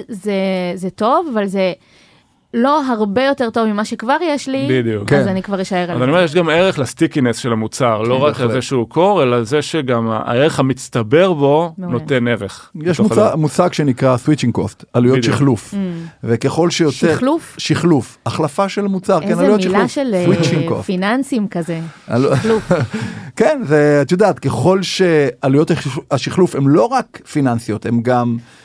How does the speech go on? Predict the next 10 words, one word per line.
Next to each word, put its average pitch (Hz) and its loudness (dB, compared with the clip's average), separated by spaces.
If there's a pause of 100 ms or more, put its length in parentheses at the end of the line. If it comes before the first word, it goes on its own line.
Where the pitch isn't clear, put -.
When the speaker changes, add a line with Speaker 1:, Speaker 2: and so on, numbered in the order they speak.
(120)
Speaker 3:
את 208 -2
יודעת, 185 2
אתה 143 -8
צריך 131 -10
לשנות 143 -2
משהו 139 0
בעסק 127 0
ומיינדסט 120 0
של 123 -2
אנשים, 185 -2